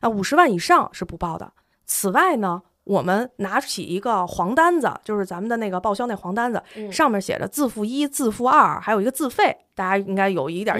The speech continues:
Speaker 1: 印象吧，
Speaker 2: 嗯。
Speaker 1: 可能没注意看啊，
Speaker 2: 嗯。
Speaker 1: 社保是不付的。你的自付一、自付二和自费是不报的。
Speaker 2: 就是个人账户里的钱走的是。
Speaker 1: 这里边是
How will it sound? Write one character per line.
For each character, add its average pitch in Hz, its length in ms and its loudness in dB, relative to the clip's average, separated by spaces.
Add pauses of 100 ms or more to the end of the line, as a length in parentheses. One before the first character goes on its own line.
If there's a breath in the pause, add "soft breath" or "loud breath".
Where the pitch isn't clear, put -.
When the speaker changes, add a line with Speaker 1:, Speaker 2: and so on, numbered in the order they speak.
Speaker 1:
印 311 220 4
象 175 180 0
吧， - 100 -12
Speaker 2:
嗯。 - 20 -14
Speaker 1:
可 175 100 -12
能 185 100 -2
没 247 120 0
注 269 160 -10
意 202 100 -8
看 - 240 -4
啊， - 260 -6
Speaker 2:
嗯。 - 60 -20 (280 soft breath)
Speaker 1:
社 - 180 4
保 202 140 2
是 170 140 -6
不 165 120 -12
付 175 220 -8
的。 - 120 -6 (420)
你 - 80 -12
的 180 80 0
自 254 160 -4
付 240 100 -4
一、 254 180 -2
自 262 160 -2
付 254 120 2
二 247 120 6
和 226 120 -2
自 277 160 -2
费 285 260 4 (240 soft breath)
是 - 140 -14
不 165 160 -10
报 170 200 -2
的。 - 80 -2
Speaker 2:
就 214 80 0
是 208 100 0
个 247 180 0
人 247 160 -2
账 262 180 -2
户 262 220 -8
里 160 100 -14
的 - 100 -14
钱 143 280 -10
走 - 80 -18
的 - 100 -20
是。 - 60 -20
Speaker 1:
这 311 140 2
里 196 120 0
边 151 180 0
是 190 240 0